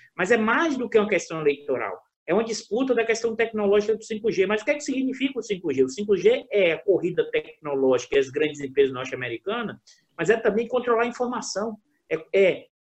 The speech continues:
a rota da seda, por exemplo, e essa nova infraestrutura significa controlar a informação, fluxo de informações e redes. Então, tem uma disputa aí na questão tecnológica que também tá associada à inteligência artificial, cinco G,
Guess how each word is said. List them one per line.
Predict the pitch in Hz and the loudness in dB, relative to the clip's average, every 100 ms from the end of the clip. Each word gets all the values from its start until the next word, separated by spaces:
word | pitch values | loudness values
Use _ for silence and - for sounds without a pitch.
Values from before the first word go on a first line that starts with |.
| - | -10
a | 147 | 2
rota | 175 208 208 | 4 4 2
da | 190 | 0
seda, | 165 - 170 160 - | -2 0 2 2 2
por | 151 | 4
exemplo, | 143 120 170 202 170 | 4 4 0 0 -4
e | 151 160 | -6 -4
essa | 139 - | -2 -2
nova | - 151 | 0 0
infraestrutura | 143 135 131 120 - 220 | 2 0 0 -2 -2 0
significa | 208 208 190 185 | 0 0 -2 -4
controlar | 190 190 170 156 | -4 0 2 2
a | 156 | 2
informação, | 208 202 170 156 135 - 151 170 202 - _ _ | 0 -2 -2 -2 -6 -6 -6 -4 -6 -10 _ _
fluxo | - 247 262 214 | -2 -2 -2 -6
de | |
informações | 185 185 170 143 - 180 202 220 | -4 -2 -2 -4 -6 -6 -4 -2
e | 262 | 2
redes. | 190 240 247 - - _ _ _ _ | 6 6 4 -4 -14 _ _ _ _
Então, | - 214 | 2 4
tem | 233 | 6
uma | 277 262 | 4 4
disputa | 269 - - _ 220 320 320 208 | 2 2 -2 _ 2 2 4 4
aí | 156 156 131 131 _ _ _ | 4 2 -4 -6 _ _ _
na | 156 | -2
questão | 180 175 190 | 0 0 -2
tecnológica | 180 185 180 165 139 143 214 202 160 156 | 2 0 2 2 4 4 4 2 0 -2
que | - | 0
também | 262 208 240 | 2 2 0
tá | 233 | -2
associada | 214 208 - 151 135 | -2 -2 0 0 0
à | 123 | 0
inteligência | 147 147 131 196 262 226 | 0 0 0 -2 -4 -6
artificial, | 214 - 180 - 131 139 156 165 - _ _ | -6 -10 -6 -2 0 2 0 -2 -8 _ _
cinco | - - 269 - 226 | -10 -6 -4 -2 -2
G, | 139 175 254 214 | 2 4 4 2